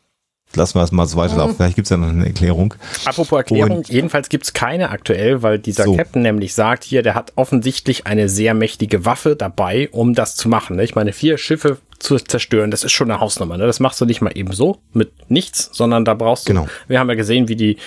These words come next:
Speaker 3: wie die Kato und das in der letzten Episode gemacht haben, da brauchst du schon einiges an Firepower, um das überhaupt hinzukriegen. Und ich meine nicht feiern,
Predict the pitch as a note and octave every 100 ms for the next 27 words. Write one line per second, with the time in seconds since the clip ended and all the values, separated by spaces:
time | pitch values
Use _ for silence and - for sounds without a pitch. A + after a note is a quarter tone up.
0 | - - - G#2+ - D3 D3 B2+ B2+ C3+
1 | A#2 A#2+ A#2 - A2+ A2+ A2+ A#2+ A#2 G#2+
2 | A2 - A2+ A2 F#3+ D3 C3+ B2+ B2+ G2+
3 | A2+ A2+ G#2 G2 F#2+ - G#2 F#2+ G#2+ G2+
4 | D#2+ G2 G2 - G#2+ G2 G2+ - G#2 G#2+
5 | - G#2 - - _ - _ _ - F#2+
6 | - - - G2 F#2+ F#2+ - A2 A2+ G#2+
7 | G#2